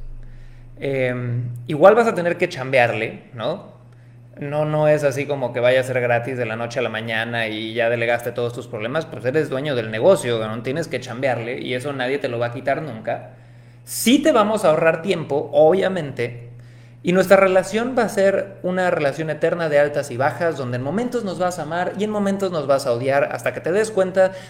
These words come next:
de que ese odio era porque tenías expectativas no reales y regreses a amarnos.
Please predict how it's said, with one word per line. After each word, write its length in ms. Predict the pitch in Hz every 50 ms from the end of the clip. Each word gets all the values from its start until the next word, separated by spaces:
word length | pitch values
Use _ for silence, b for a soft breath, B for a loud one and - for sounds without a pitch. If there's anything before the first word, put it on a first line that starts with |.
| B B
de 200 | 147 165 165 160
que 260 | 165 170 - 165 180
ese 180 | 170 - 175
odio 300 | 165 170 175 180 170 180
era 160 | 175 170 160 -
porque 220 | - - 123 120
tenías 260 | 120 143 151 156 143
expectativas 720 | 151 - - - 139 - 120 104 - 147 143 135 131 127 151
no 100 | 151 160
reales 520 | 175 185 196 190 185 185 185 185 185 185
y 60 | - 170
regreses 580 | 165 170 165 175 185 202 196 202 202 185 196
a 40 | 175
amarnos. 500 | 190 214 226 - - - - - - B